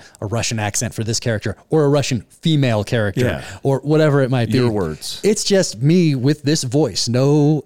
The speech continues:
Speaker 1: acting involved. And it was so difficult just to
Speaker 2: Really?
Speaker 1: do that. And so I made it through that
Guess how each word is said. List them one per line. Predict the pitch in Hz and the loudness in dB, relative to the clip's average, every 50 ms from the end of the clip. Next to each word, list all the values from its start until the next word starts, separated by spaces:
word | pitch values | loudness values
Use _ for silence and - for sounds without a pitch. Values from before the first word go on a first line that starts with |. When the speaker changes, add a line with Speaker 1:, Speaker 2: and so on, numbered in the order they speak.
| - - | -6 -6
Speaker 1:
acting | 131 131 143 - _ - 120 110 110 | -4 -4 -4 -4 _ -2 -2 0 -2
involved. | 107 104 98 131 143 113 76 - - - - - - - - - _ _ _ _ _ _ _ _ - | -2 0 0 0 0 0 -2 -6 -12 -18 -20 -20 -20 -20 -20 -20 _ _ _ _ _ _ _ _ -4
And | 135 143 143 | 0 2 2
it | 175 196 | 2 2
was | 156 143 117 - | 2 0 0 -2
so | - - - 151 143 | -2 0 0 2 2
difficult | 131 143 131 - - - - 120 107 - - - - _ _ 131 | 2 0 -4 -4 -6 -4 -4 -2 -2 -4 -8 -12 -14 _ _ -6
just | 123 127 165 160 160 156 156 | -2 0 2 2 2 2 0
to | 156 | 0
Speaker 2:
Really? | 156 - 143 | 2 2 2
Speaker 1:
do | 135 | 2
that. | 131 123 113 101 90 - - - - - - _ | 2 0 0 -2 -6 -8 -14 -20 -20 -20 -10 _
And | - 139 127 | -2 0 0
so | 131 139 | 2 0
I | 127 | 0
made | 123 127 143 170 185 | 2 2 2 2 2
it | 180 - | 0 0
through | - 170 165 | -2 -2 -2
that | 131 110 101 107 123 - | -2 -2 -4 -6 -8 -12